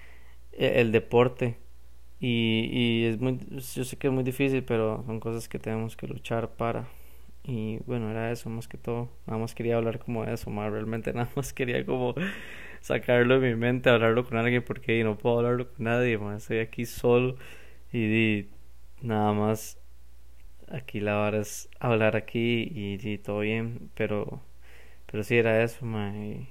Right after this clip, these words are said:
espero que les haya gustado. Un poco, un poco extraño, rápido, ¿verdad? Esto, pero, eh, espero que lo, espero que les guste, que tengan su opinión, digamos, so-, con respecto a eso, los que ven básquet y los que no, ma, véanlo, es demasiado bueno.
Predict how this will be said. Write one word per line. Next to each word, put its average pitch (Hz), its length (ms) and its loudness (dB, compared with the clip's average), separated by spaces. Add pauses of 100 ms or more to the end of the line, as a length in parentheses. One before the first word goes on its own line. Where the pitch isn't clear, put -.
espero - 340 -6
que - 140 -4
les 113 140 0
haya 113 180 0
gustado. 131 580 2 (280)
Un 120 100 -4
poco, 117 480 -4 (1000)
un 135 60 -4
poco 143 220 -6
extraño, 143 500 6
rápido, 139 460 4
¿verdad? 123 380 2
Esto, 139 220 -6
pero, 117 480 0 (1000)
eh, 139 140 6
espero 120 300 2
que 123 140 -2
lo, 123 180 2
espero 123 300 -4
que 135 80 -4
les 123 160 0
guste, 135 500 -2 (640)
que 123 140 0
tengan 117 340 0
su 123 60 -2
opinión, 120 420 0
digamos, 123 260 0
so-, 117 240 -8
con 117 180 -2
respecto 117 400 -4
a 123 40 4
eso, 123 120 0
los 117 160 -4
que 110 240 -2 (120)
ven 117 220 2
básquet 127 340 -2
y 120 60 0
los 113 180 -2
que 107 100 -4
no, 117 180 0
ma, 117 200 2
véanlo, 110 480 2
es 101 80 -6
demasiado 110 440 0
bueno. 113 320 0